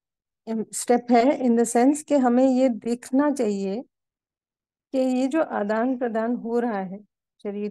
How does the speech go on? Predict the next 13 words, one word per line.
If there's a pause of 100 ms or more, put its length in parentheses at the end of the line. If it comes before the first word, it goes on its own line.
के
साथ, (800)
इसमें (160)
हम
निर्णय
कर
रहे
हैं। (3500)
शरीर (1120)
में
संवेदनाएं
होती
हैं,